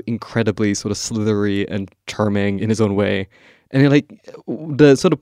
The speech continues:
relationship between him and this woman, Beth Rickey, is one in which he's able to be somewhat persuasive. You just get that sense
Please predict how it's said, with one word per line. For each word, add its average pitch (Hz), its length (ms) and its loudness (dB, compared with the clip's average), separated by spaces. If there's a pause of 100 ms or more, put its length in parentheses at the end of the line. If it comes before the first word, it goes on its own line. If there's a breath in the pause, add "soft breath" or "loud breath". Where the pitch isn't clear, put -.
relationship 123 580 2
between 107 220 -4
him 107 240 0
and 98 140 0
this 98 180 -4
woman, 120 260 2
Beth 95 220 -2
Rickey, 107 320 -2 (360 soft breath)
is 123 120 0
one 143 160 6
in 127 60 4
which - 260 2 (840 loud breath)
he's 147 260 4
able 147 200 4
to - 80 -6
be 127 80 -2
somewhat 110 680 2 (320)
persuasive. - 880 -4
You 113 120 -4
just 127 200 0
get 131 100 6
that 110 160 2
sense 101 460 -4